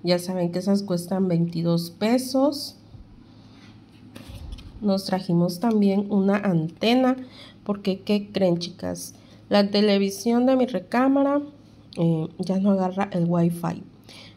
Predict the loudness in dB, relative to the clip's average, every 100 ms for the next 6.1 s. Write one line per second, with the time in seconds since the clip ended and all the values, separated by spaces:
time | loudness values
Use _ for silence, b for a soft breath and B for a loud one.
0 | -10 -2 2 2 2 0 0 0 -4 -2
1 | -2 0 -2 -2 -4 -2 -2 0 0 -2
2 | -4 -2 -2 -4 -4 -2 0 2 0 -2
3 | -4 -2 -4 -4 -6 -4 -2 -2 -4 -6
4 | -4 0 0 -2 B B B B -4 0
5 | 2 0 0 0 2 2 2 0 0 0
6 | -2